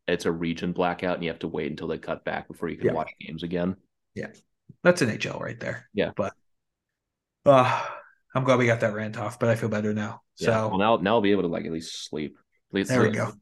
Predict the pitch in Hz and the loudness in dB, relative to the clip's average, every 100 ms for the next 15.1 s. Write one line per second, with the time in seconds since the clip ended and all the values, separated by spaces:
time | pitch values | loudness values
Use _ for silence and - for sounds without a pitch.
0 | _ 98 123 110 117 117 - 98 90 87 | _ 2 4 4 4 4 4 2 4 0
1 | 90 98 90 - 82 82 82 80 85 82 | 0 2 2 2 0 0 -4 -2 -2 0
2 | 85 82 87 87 87 82 85 85 - 87 | -2 -4 -4 -2 -2 0 -2 -2 -2 -2
3 | - 82 85 - 85 82 85 - 85 - | -2 -2 -2 -4 -4 -4 -6 -8 -8 -8
4 | - 82 - - - 110 104 104 131 - | -8 -8 -8 -10 -6 -6 -4 0 2 2
5 | - 92 90 - 151 151 156 143 135 123 | -2 -4 -4 4 6 10 10 10 8 8
6 | 123 113 113 95 92 90 - - - 92 | 6 6 2 2 2 0 -8 -4 0 2
7 | 85 - 107 98 92 - 90 90 92 90 | 0 0 0 0 -2 -2 0 0 -2 -2
8 | 90 - 87 92 98 98 92 - - _ | -6 0 2 2 2 2 2 0 -12 _
9 | 139 120 123 135 - 277 - - 98 85 | -2 2 2 2 0 -2 -2 -4 -4 -2
10 | 82 85 87 85 85 85 85 85 80 85 | -2 -2 -4 -4 -4 -4 -2 -2 -2 -2
11 | 90 87 - 92 90 - - 92 - 90 | -4 -4 -4 -4 -4 -4 -2 -2 0 -2
12 | 87 - 85 85 82 - - - - 95 | 0 -2 -2 -2 -6 -12 -20 -20 -2 2
13 | 95 90 95 92 90 73 - - 92 85 | 2 2 2 2 0 -8 -10 -6 -4 -6
14 | - - 82 82 82 85 82 - - 90 | -12 -16 -10 -6 -6 -6 -10 -14 -6 0
15 | 90 | 0